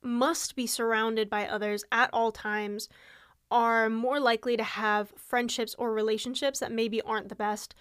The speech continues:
just to avoid being alone. And I say this as someone who used to be that person.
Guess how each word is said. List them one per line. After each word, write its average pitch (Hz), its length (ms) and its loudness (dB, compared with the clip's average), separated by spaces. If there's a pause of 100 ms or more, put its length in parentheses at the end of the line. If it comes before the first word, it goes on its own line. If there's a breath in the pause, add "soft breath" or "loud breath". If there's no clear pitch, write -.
(240 loud breath)
just 240 340 0
to 247 100 2
avoid 208 360 0
being 208 240 -4
alone. 202 400 -10 (560 loud breath)
And 226 340 2
I 233 120 2
say 370 300 2
this 247 320 4
as 240 240 4
someone 233 440 0
who 320 180 -2
used 294 340 0
to 262 60 -4
be 247 220 -2
that 220 260 -2
person. - 560 -8